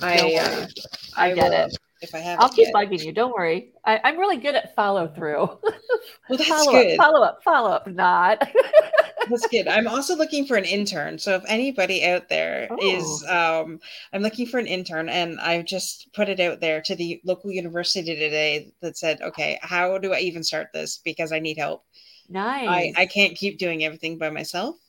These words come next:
Speaker 1: and
Speaker 2: Yeah.
Speaker 1: so I need an intern."
Speaker 2: Yeah,
Speaker 1: So that
Speaker 2: yeah.
Speaker 1: I don't forget and people don't fall through my cracks. <laughs>
Speaker 2: Yep, yep. It's a good time to get an intern too. Yeah.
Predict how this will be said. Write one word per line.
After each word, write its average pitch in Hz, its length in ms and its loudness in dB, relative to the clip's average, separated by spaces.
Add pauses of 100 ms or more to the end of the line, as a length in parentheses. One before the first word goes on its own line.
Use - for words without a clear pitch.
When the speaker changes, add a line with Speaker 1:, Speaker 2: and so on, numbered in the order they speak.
(140)
Speaker 1:
and 156 320 -4
Speaker 2:
Yeah. 170 80 -2
Speaker 1:
so 156 180 -4
I 151 100 -2
need 160 180 -6
an 156 120 -6
intern." 151 420 -10 (960)
Speaker 2:
Yeah, 175 320 2
Speaker 1:
So 277 180 4
that 247 120 8
Speaker 2:
yeah. 226 60 8
Speaker 1:
I 226 60 6
don't 233 300 2
forget 202 460 2
and 196 200 0
people 208 260 -4
don't 185 180 -2
fall 175 180 -2
through 175 160 -10
my 160 140 -4
cracks. - 540 -10
<laughs> 233 260 -8
Speaker 2:
Yep, 185 260 2 (220)
yep. 185 280 0
It's 202 140 -6
a 196 40 -12
good 247 240 -8
time 233 200 -2
to 214 60 -4
get 208 140 -4
an 196 60 -6
intern 180 340 -8
too. 180 160 -8
Yeah. 165 400 0